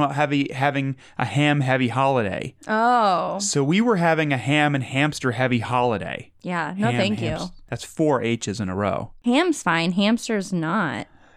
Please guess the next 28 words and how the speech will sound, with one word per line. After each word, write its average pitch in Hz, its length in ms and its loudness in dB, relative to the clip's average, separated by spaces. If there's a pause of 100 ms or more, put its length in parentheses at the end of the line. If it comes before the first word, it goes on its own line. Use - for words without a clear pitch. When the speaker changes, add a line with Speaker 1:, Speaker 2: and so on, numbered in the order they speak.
(100)
Speaker 1:
Yeah, 98 280 -2 (100)
you're 127 160 0
right. 101 300 -2 (120)
And 147 160 2
then 156 540 4
I 202 460 2
talked 190 420 -2
about, 147 800 2
I 139 160 0
forget. 117 1120 -4 (320)
Oh, 180 220 4
there 175 160 2
was 175 180 2
some 160 340 2
unidentified, 147 1040 2 (380)
I 131 60 0
think, 143 260 0
four-legged 156 800 2
thing 170 180 0
that 143 140 0
looked 143 160 -2
like 139 120 0
a 127 60 2
deer 131 340 2
with 143 140 0
a 135 60 -2
gigantic 127 680 0
neck 110 520 -2